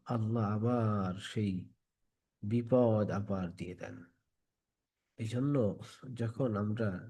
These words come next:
বিজয় অর্জন করি, ভালো কিছু পাই, তখন কি করতে হবে? ইস্তেগফার করতে হবে,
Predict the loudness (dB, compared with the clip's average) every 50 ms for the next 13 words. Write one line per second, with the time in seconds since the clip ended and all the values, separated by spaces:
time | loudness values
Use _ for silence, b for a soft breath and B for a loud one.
0 | -10 -6 -2 -2 0 0 2 2 2 2 0 0 -2 -4 -4 -4 -4 -4 -2 -2
1 | -2 -2 -2 0 0 0 -2 -4 -6 -10 -12 -10 -10 -10 -8 -8 -8 -6 -6 -8
2 | -8 -8 -8 -8 -10 -14 _ b b b b b b b b -6 -2 -2 0 0
3 | 0 -2 -2 -2 -2 0 0 2 2 4 4 6 6 8 8 8 6 4 2 -2
4 | -6 -6 0 0 0 0 0 0 0 2 2 2 0 -2 -4 -6 -6 -4 -4 -2
5 | -2 -2 -2 -2 -2 -2 -2 -2 -4 -6 -8 -12 -14